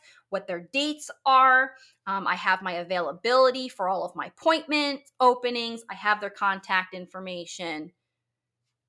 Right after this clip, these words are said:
Boom. And you can sit there and you can send out those emails all at once. And there you go. Okay, so see how preparing and understanding what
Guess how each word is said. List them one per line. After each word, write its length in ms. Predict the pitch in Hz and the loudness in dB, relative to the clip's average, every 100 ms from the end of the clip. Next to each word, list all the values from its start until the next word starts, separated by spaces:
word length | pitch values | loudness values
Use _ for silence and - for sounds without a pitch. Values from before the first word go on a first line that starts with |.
| _ - | _ 6
Boom. 320 | 247 - 185 _ _ - | 6 6 -10 _ _ -14
And 120 | 196 | -12
you 80 | 185 | -10
can 140 | 196 | -12
sit 260 | 190 262 262 | 0 0 2
there 300 | 254 254 247 | 0 0 -4
and 120 | 202 190 | -10 -14
you 100 | 185 | -12
can 140 | 190 | -16
send 320 | - 214 214 | -6 -6 2
out 260 | 208 208 208 | 2 2 -2
those 280 | 202 190 - | -6 -6 -10
emails 640 | 233 240 240 226 220 214 - | -10 -6 -4 -2 -2 -4 -4
all 180 | 180 165 | -4 -4
at 120 | - | -4
once. 600 | 226 254 254 254 - - _ _ _ _ _ _ _ _ _ | 8 8 8 -4 -14 -14 _ _ _ _ _ _ _ _ _
And 140 | 196 196 | -10 -2
there 120 | 196 | -2
you 140 | 175 | -2
go. 140 | 156 - - _ _ _ _ _ | -6 -8 -10 _ _ _ _ _
Okay, 380 | 208 208 214 220 | -2 2 0 0
so 260 | 220 233 208 | -4 -6 -6
see 500 | - 262 262 277 262 | -8 -10 -8 -6 -8
how 500 | - 240 226 208 196 - | -4 2 4 4 0 -6
preparing 1000 | 220 214 - 214 196 202 214 262 311 320 _ _ - _ _ | -8 -8 -12 -12 -8 -4 -2 -2 -4 -8 _ _ -20 _ _
and 160 | 233 202 214 | -8 -4 -2
understanding 1200 | 226 202 240 - - 208 202 220 262 269 226 170 | -2 -4 -8 -10 -8 -4 -4 -4 -4 -4 -6 0
what 300 | 190 190 | 2 2